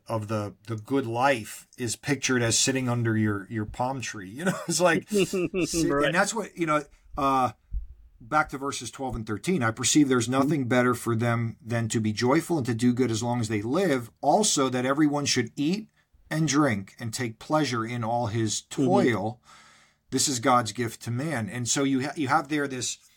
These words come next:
Speaker 1: it's not a juxtaposition or,
Speaker 2: Mm-hmm.
Speaker 1: but, like, uh, it's like there's toil and enjoy it. You know, there's our,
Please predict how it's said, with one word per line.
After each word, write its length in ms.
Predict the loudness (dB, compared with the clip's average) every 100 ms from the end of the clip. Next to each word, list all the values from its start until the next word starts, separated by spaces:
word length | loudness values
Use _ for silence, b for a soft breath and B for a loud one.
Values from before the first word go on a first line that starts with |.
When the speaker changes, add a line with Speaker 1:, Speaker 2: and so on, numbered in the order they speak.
| _
Speaker 1:
it's 140 | -14 -2
not 120 | -2
a 60 | 0
juxtaposition 1120 | 2 2 2 -4 -2 0 2 2 0 0 0
or, 180 | 2 2
Speaker 2:
Mm-hmm. 100 | 2
Speaker 1:
but, 180 | 0
like, 300 | 0 -2 -2 -12 B B B B
uh, 160 | -2 -2 -4 -10
it's 240 | -6 -4
like 200 | -2 -4 -4
there's 300 | -2 -2 -4
toil 760 | -8 -2 4 4 4 -2 -6 _ _ -20 -14 -6
and 140 | -2
enjoy 420 | -2 0 2 4 2
it. 200 | 0 -14 -8
You 120 | -4
know, 140 | -2
there's 220 | 0 -2
our, 220 | 0 -2